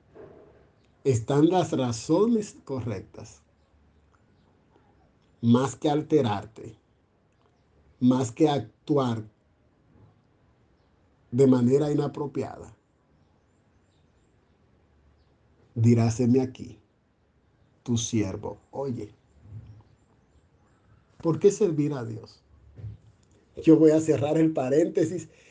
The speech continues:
y te voy a llevar allá atrás, donde todavía se encuentran llamando a Samuel. Una tercera vez se había presentado delante de Elí,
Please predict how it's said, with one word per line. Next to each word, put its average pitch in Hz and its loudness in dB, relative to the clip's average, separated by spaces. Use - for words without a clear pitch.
y 220 0
te 214 10
voy 226 6
a 247 4
llevar 208 4
allá 190 4
atrás, 180 -4
donde 185 0
todavía 220 2
se 202 6
encuentran 233 4
llamando 208 4
a 156 -2
Samuel. 151 2
Una 294 4
tercera 247 6
vez 247 4
se 226 4
había 202 6
presentado 185 2
delante 165 2
de 147 6
Elí, 180 2